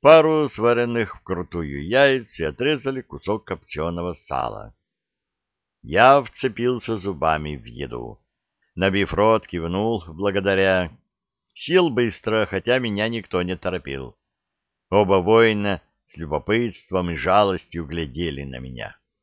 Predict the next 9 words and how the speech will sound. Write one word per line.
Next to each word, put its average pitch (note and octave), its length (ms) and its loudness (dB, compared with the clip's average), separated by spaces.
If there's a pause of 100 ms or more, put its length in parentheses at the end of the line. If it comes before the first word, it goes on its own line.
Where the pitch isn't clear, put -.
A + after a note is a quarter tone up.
(540)
Один D3+ 300 2
из A2 200 0
них A2 240 -2
отцепил A2 560 -2
от A2+ 140 2
пояса E2+ 400 -2
баклажку, A#2 640 -2
протянул E2 500 -6
мне. D#2+ 360 -8